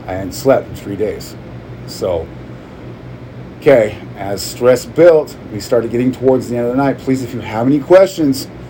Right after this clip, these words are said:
you're standing in the fire with me right now. This is your fa-, safe place. This is where you are safe.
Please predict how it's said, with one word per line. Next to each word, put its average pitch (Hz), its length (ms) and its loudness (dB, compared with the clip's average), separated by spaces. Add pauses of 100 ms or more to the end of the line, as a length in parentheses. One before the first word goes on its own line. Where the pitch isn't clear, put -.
(240)
you're 127 100 -2
standing 196 520 4
in 196 80 2
the 190 80 2
fire 202 420 8
with 147 220 4
me 131 120 4
right 135 300 4
now. 156 300 4
This 135 200 2
is 156 160 -8
your 190 140 4
fa-, 185 320 8
safe 180 300 2
place. 175 420 4 (680)
This 147 200 -2
is 175 140 -2
where 190 260 8
you 160 300 6
are 170 80 8
safe. 160 500 4